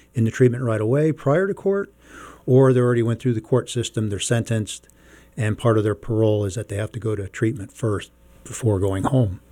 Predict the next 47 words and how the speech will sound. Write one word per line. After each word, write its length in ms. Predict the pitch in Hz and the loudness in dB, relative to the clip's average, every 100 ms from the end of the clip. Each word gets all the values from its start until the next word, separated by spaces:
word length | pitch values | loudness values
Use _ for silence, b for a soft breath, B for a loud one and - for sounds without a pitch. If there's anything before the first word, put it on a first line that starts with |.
| B B B B - | B B B B 0
And 260 | 107 101 101 | 4 4 2
that's 360 | 98 - - | 0 -4 -4
where 160 | 110 107 | -2 0
I 80 | 104 | 0
come 200 | - 101 | 0 -2
into 120 | 92 | -2
play 220 | - 95 | -4 -4
with 160 | 92 - | -4 -6
that 240 | 101 104 | -6 -6
part. 220 | - 92 - | -8 -8 2
But 120 | 127 | 4
if 120 | 127 | 4
it's 180 | 139 - | 2 0
just 340 | - 165 - - - | 2 2 0 -12 -2
regular 320 | 131 139 143 | 0 2 2
housing 480 | - 127 135 135 147 | 0 0 2 2 0
that 140 | 143 | 0
the 60 | 139 | -4
person 360 | 135 139 - 135 | -2 -2 0 2
needs, 300 | 139 127 - B B B B B - | 2 0 -8 B B B B B 2
then 140 | 139 | 4
I 40 | 139 | 6
reach 260 | 135 131 | 4 2
out 180 | 135 127 | 0 -2
to 220 | 127 127 120 | -2 -2 -2
my 140 | 117 | -4
different 280 | 104 113 110 | -6 -6 -6
colleagues 420 | - 123 123 113 | -2 0 0 0
that 80 | 117 | -2
are 80 | 113 | -2
out 140 | 113 | -2
in 60 | 123 | -4
the 60 | |
Valley, 460 | 104 110 107 110 98 b b b b b _ | -4 -4 -2 -4 -6 b b b b b _
mainly 380 | 117 120 120 117 | 0 2 4 2
Jeff 280 | 107 110 - | -2 -6 -2
Poach 320 | 120 113 - | 2 2 0
at 240 | 113 107 | -4 -4
Safe 240 | - 110 101 | -6 -6 -2
Harbor, 600 | 123 120 117 120 117 123 _ | 0 2 2 0 -2 -4 _
Sarah 280 | - 110 104 | -8 -6 -4
Macero, 600 | 98 - 113 110 110 104 B B B B - | -4 -2 0 0 -2 -6 B B B B -6
and 220 | 117 110 | -2 -2
a 20 | |
few 220 | - 143 135 | 0 4 4
other 160 | 127 | 4
little 520 | 123 123 120 120 117 | 2 0 0 0 -2